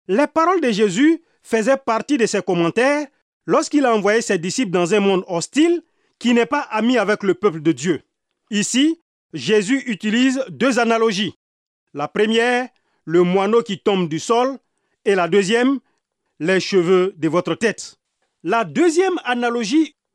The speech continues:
utilisée par Jésus pour souligner l'attention et la préoccupation de notre Père Céleste envers nous est la connaissance du nombre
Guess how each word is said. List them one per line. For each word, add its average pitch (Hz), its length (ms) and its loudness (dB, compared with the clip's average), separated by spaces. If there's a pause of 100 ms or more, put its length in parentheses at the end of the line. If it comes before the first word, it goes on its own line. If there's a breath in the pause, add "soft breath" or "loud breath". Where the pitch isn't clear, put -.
(180)
utilisée 233 500 -2
par 180 180 -2
Jésus 165 460 -4 (400)
pour 208 180 0
souligner 247 440 0
l'attention 220 720 -2 (400)
et 254 100 2
la 214 140 0
préoccupation 262 800 -2
de 214 80 2
notre 196 240 0
Père 190 220 -2
Céleste 185 400 -4
envers 175 260 -2
nous 247 260 2 (640)
est 233 120 0
la 196 120 0
connaissance 196 580 -2
du 185 140 -4
nombre 294 500 0